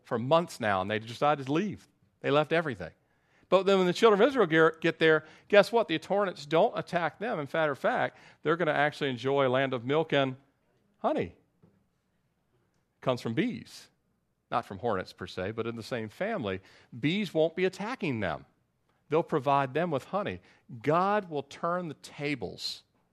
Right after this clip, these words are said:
Isn't that cool to know that God will use, you think you've got an enemy you can't defeat. Goliath thought he could not be defeated.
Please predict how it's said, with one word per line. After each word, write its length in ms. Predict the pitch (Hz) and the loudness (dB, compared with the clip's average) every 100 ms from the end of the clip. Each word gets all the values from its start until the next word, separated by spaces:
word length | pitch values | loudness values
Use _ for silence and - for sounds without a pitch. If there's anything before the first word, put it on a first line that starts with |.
| _ _ _ _ _ _ _ _ - | _ _ _ _ _ _ _ _ 0
Isn't 160 | 285 | 6
that 120 | 302 | 6
cool 180 | - 214 | 8 6
to 80 | 208 | 8
know 200 | 170 175 | 8 6
that 260 | 151 135 - | 6 -2 2
God 420 | 147 160 190 175 | 4 6 6 4
will 120 | 151 | -4
use, 600 | 131 123 139 160 175 175 - - _ | -6 -8 -4 -2 0 -2 -6 -20 _
you 220 | 139 185 | -4 -2
think 260 | 233 208 160 | 2 2 2
you've 120 | 185 | 2
got 140 | 180 | 2
an 60 | 156 | 4
enemy 260 | 156 156 139 | 4 2 0
you 100 | 131 | -2
can't 280 | - 151 | -2 -2
defeat. 400 | - 131 156 139 - - - | -2 -4 0 0 -4 -16 2
Goliath 440 | 127 147 180 151 | 6 8 6 4
thought 200 | - 151 | 2 2
he 120 | 143 | 0
could 500 | 139 - - 175 160 | -4 -10 -2 0 0
not 480 | 135 135 143 - 107 | -2 2 2 0 -4
be 200 | 131 147 | 0 0
defeated. 680 | 123 101 - - 151 107 | 0 -6 -6 -2 0 0